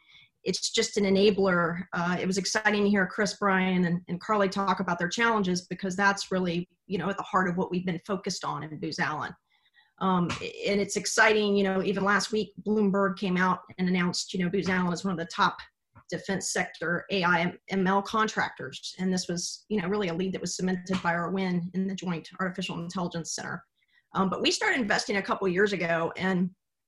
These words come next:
I wanna highlight a couple key areas, uh, that we focused on. Um, one, Brian alluded to this, is the ability, um, to scale and, and reuse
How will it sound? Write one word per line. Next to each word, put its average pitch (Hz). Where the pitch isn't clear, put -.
I -
wanna 226
highlight 202
a 165
couple 208
key 180
areas, 175
uh, 185
that 170
we 185
focused 185
on. 160
Um, 175
one, 226
Brian 226
alluded 190
to 185
this, 170
is 185
the 185
ability, 220
um, 180
to 190
scale 180
and, 185
and 185
reuse 185